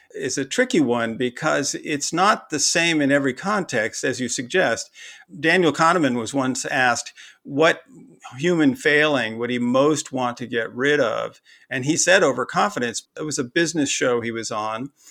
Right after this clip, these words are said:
And I think he was thinking about the crash of two thousand and eight, where people were overconfident about their investments and about their ability to pay mortgages. And,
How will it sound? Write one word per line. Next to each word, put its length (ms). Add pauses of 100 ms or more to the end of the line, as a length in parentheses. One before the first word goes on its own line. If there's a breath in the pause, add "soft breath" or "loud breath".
(180 soft breath)
And 140
I 80
think 240
he 100
was 240
thinking 360
about 400
the 60
crash 520
of 120
two 160
thousand 420
and 120
eight, 400
where 380 (300 soft breath)
people 260
were 220
overconfident 880
about 380
their 180
investments 920
and 360 (160)
about 420
their 260 (240 soft breath)
ability 460
to 80
pay 260
mortgages. 800
And, 200